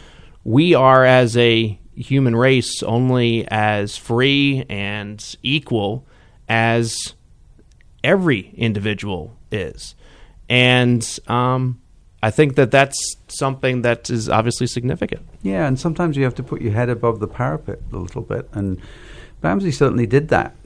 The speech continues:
Speaker 2: um, you know, after George Floyd's murder, and we made a statement, which was that we believe that the work we do is all about social justice and racial justice, especially with the people that we serve.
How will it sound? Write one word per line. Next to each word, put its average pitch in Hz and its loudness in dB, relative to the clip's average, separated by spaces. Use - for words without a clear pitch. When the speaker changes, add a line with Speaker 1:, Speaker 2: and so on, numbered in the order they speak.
Speaker 2:
um, 95 -4
you 101 -4
know, 90 -6
after 92 -8
George 92 -4
Floyd's 95 -8
murder, 95 -2
and 98 -4
we 104 0
made 104 0
a 98 -2
statement, 95 -2
which 95 -8
was 98 -4
that 104 -4
we 101 -6
believe 113 2
that 101 0
the 101 -2
work 107 2
we 104 -4
do 117 2
is 98 0
all 107 2
about 101 0
social 104 -4
justice 101 -6
and 113 0
racial 131 0
justice, - -10
especially - -8
with 98 -4
the - -8
people 104 -8
that 110 -6
we 104 -6
serve. 151 -4